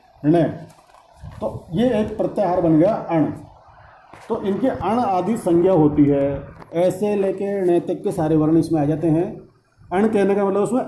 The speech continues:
ए, ई, उ, इन तीनों का समाहार हो जाता है। ण भी इसमें शामिल है, लेकिन ण अंतिम वर्ण होने के कारण उसका लोप हो जाता है। उसकी प्रत्याहार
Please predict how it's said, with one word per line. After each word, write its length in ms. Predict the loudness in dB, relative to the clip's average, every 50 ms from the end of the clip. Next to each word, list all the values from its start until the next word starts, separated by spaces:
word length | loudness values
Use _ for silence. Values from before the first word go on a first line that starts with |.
| -4
ए, 500 | -2 0 0 2 2 0 0 -2 -6 -8 -8
ई, 360 | -4 -2 -2 -2 -2 -4 -2 0
उ, 240 | 2 2 2 0 -2 -8 -14 -20 -20 -20 -20 -20 -18 -4 0
इन 160 | 0 0 2
तीनों 220 | 2 0 0 0
का 100 | 0 -2
समाहार 340 | -2 0 0 0 0 2 2
हो 80 | 2 2
जाता 160 | 2 2 0
है। 220 | 0 2 2 2
ण 40 | 4
भी 100 | 4 4
इसमें 200 | 2 2 0 -2
शामिल 300 | -2 0 2 4 4 4
है, 240 | 2 2 -2 -8 -14 -18 -20 _ _
लेकिन 260 | 0 2 2 4 2 4
ण 160 | 4 4 2
अंतिम 480 | 2 0 0 0 0 2 4 4 4
वर्ण 220 | 4 4 2 2 4
होने 200 | 6 6 6 6
के 100 | 6 4
कारण 140 | 4 2 2
उसका 220 | 2 2 2 2
लोप 480 | 4 4 4 4 2 0 -2 -10 -16 -20 _ _ -20 -20 _ _ 2
हो 80 | 4
जाता 240 | 4 4 2 2 0
है। 320 | 0 0 -2 -4 -8 -14 -20 _ _ _ -2
उसकी 240 | -2 0 2 0 0
प्रत्याहार 680 | 0 0 -4 -2 0 0 0 2 2 0 -2 -4 -6